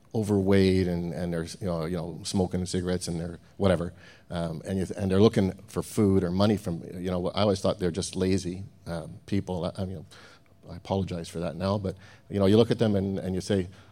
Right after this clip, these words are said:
what's the matter with these people? There's lots of jobs out there. I see for s-, for work signs in all the windows and, and a lot of the restaurants and stores, and, you know, they should be out getting a job, not standing on the corner panhandling. That was my initial sort of thought about people, poor people, if you wanna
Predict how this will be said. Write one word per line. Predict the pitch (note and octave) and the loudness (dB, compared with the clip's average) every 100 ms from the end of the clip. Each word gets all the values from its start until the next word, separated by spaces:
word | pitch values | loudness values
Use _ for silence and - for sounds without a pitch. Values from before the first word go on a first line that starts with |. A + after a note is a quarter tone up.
| _ | _
what's | G3 | -4
the | D#3+ | 4
matter | C3+ | 6
with | A2+ | 6
these | F#2+ | 4
people? | - D#2 | -2 -4
There's | G#2+ | -4
lots | D#3+ A3 G3 | 0 4 6
of | D3+ | 6
jobs | G#2 A2+ G#2 | 4 4 6
out | G#2 F#2 | 2 2
there. | A#2 | 2
I | D3+ | 2
see | D3 | 2
for | B2+ | 0
s-, | A2+ | -4
for | - - | -8 -4
work | A#2 C3 B2+ | 0 0 0
signs | B2 A#2 | 0 0
in | G#2 | 2
all | A2+ | 2
the | A2+ | 4
windows | A2 A2+ A2 | 4 6 4
and, | F#2+ | 2
and | F#2 - | -2 -4
a | F#2 | -2
lot | G2 G#2+ | 4 4
of | G2 F2+ - - - | 4 0 -12 -20 -2
the | |
restaurants | F#2 A#2 A#2 A2 G#2+ | 4 4 6 4 2
and | F#2+ | 0
stores, | - A2+ A2 G#2+ | 0 2 2 2
and, | F#2+ F#2+ | -4 -4
you | A#2 | -2
know, | G2+ G2+ | 0 0
they | G2 | 0
should | C#3 C#3 | 0 4
be | C#3+ | 6
out | C3 B2+ | 6 4
getting | A#2 | -2
a | G2+ | -2
job, | F#2+ G2 E2+ | 2 2 4
not | G2 | 0
standing | - G#2+ G#2+ | 2 0 2
on | G2 | 0
the | |
corner | F2+ G#2 F#2 | -2 -2 -4
panhandling. | - E2+ F#2 F2 D2+ E2+ | -4 -4 -4 -6 -10 -6
That | G#2+ | -4
was | G#2 | -4
my | F2+ E2+ G2 - - | -4 -6 -6 -14 -6
initial | G2+ F#2+ F#2 F2 - - - - | -2 0 -2 -6 -12 -20 -20 -10
sort | - F#2 | -4 -4
of | |
thought | - F#2+ F#2 - - - | -2 0 0 -4 -20 -10
about | F#2+ F#2 - - _ - | -4 -4 -6 -18 _ 0
people, | B2+ - F2 - - - - - - _ - - | 0 2 -8 -14 -20 -20 -20 -20 -20 _ -20 2
poor | C3 | 4
people, | G#2 D2+ - - | 4 0 -10 -14
if | - | -12
you | F#2+ | -14
wanna | - | -14